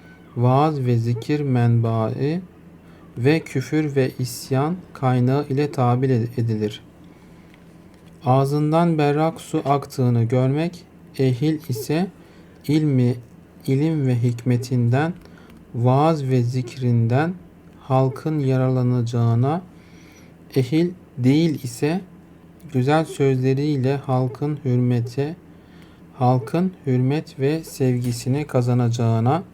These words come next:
ağzından kan veya irin aktığını görmek, sözleriyle herkesi rencide edeceğine, ağzından çıkan sözlerden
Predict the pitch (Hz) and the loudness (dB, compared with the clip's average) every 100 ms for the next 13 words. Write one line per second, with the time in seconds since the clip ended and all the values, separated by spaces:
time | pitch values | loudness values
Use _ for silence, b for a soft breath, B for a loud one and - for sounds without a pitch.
0 | B B B B B B B - 127 139 | B B B B B B B 0 4 4
1 | 139 147 156 170 165 - 160 165 139 123 | 4 0 2 2 0 0 0 2 2 2
2 | 120 120 120 131 156 139 131 - 123 113 | 4 2 0 -2 2 0 -2 -2 0 0
3 | 107 123 127 151 180 - - - - - | 2 0 2 0 -2 -4 -20 -20 -20 -8
4 | 135 127 123 131 143 151 127 110 120 B | -2 0 2 2 2 0 2 0 -2 B
5 | B B B - 139 156 143 131 120 117 | B B B 0 2 2 2 2 2 2
6 | 123 131 127 131 151 131 123 120 120 113 | 4 2 0 0 0 0 0 0 2 0
7 | 113 113 143 196 - B B B B B | 2 2 0 -2 -16 B B B B B
8 | - 127 135 131 143 147 165 170 165 135 | 0 2 2 0 -2 0 0 -2 -4 -6
9 | - 156 160 - 135 131 131 127 123 120 | -2 -2 -2 0 0 2 2 2 2 2